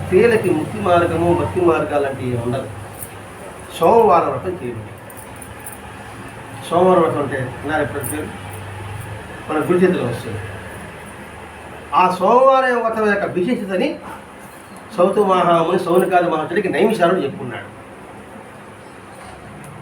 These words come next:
మన గురు చేతిలో ఆర్యావర్తంలో ఒక చిత్రవర్మ అనే రాజు ఉండేవాడు.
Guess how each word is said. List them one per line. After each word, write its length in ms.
మన 80
గురు 180
చేతిలో 220
ఆర్యావర్తంలో 960
ఒక 180
చిత్రవర్మ 400
అనే 100
రాజు 240
ఉండేవాడు. 640